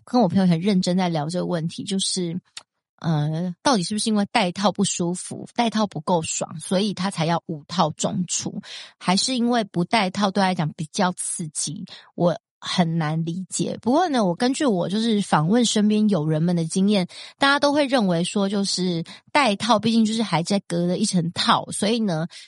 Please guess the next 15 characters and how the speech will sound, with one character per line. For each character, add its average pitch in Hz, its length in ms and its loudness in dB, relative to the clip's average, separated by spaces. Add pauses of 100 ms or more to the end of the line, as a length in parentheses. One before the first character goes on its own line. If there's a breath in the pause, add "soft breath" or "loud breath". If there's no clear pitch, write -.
那 311 100 0
个 247 100 4
爽 156 340 0
度 226 200 2
其 190 160 -2
实 175 140 -2
就 208 120 -2
是 208 260 -2
没 180 200 2
有 180 380 -2
无 170 240 2
套 202 360 2
来 160 200 -2
得 165 100 -6
好 - 300 -4